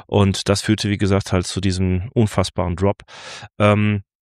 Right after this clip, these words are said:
und, äh, er hatte das dann auch auf einem Test-Environment halt tatsächlich ausprobiert, ob das denn auch so alles funktioniert.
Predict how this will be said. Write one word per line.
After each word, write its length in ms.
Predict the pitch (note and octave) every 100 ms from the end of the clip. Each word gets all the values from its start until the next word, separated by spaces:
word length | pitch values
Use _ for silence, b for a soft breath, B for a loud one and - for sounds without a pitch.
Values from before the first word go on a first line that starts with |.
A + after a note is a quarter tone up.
| _
und, 360 | A2+ A2 G#2+ G#2+
äh, 120 | G#2
er 120 | -
hatte 220 | C3+ -
das 160 | B2+ A#2+
dann 120 | A#2+
auch 180 | A2+ G2
auf 180 | G2+ A2
einem 320 | A2 G2+ G2
Test-Environment 720 | D#3+ F3 A#2+ G2+ G2 G2 F#2+
halt 120 | G2
tatsächlich 340 | G2 G2 G2+ G2
ausprobiert, 580 | B2+ - - F#2 G2+ -
ob 80 |
das 140 | - G2
denn 100 | G2
auch 140 | G2+
so 100 | -
alles 220 | G2 F#2+
funktioniert. 600 | - G2+ - F#2 F#2 A#2